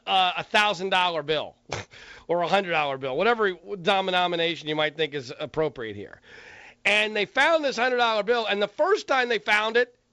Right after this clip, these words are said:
they returned it. They told the, the, the party, "Hey, look, um,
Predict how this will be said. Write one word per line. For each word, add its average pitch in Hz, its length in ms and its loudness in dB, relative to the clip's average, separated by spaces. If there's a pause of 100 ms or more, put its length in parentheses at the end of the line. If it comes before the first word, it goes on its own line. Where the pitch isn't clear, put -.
they 240 180 4
returned 330 560 2
it. - 220 -6 (420)
They 254 160 4
told 311 460 2
the, 240 240 -2
the, 240 80 2
the 233 80 -4
party, 285 440 2
"Hey, 277 140 2
look, 359 480 2 (540)
um, 262 360 2